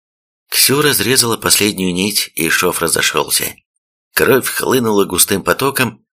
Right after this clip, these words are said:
в голове его мгновенно помутилось. Сквозь пелену он слышал отдаляющиеся причитания девушки.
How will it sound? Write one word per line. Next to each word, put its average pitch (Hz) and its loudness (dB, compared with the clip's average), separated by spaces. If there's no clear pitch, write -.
в 82 -6
голове 95 2
его 113 2
мгновенно 101 -2
помутилось. 107 -4
Сквозь - 0
пелену 90 -2
он 90 2
слышал - 0
отдаляющиеся 87 0
причитания 85 -2
девушки. - -4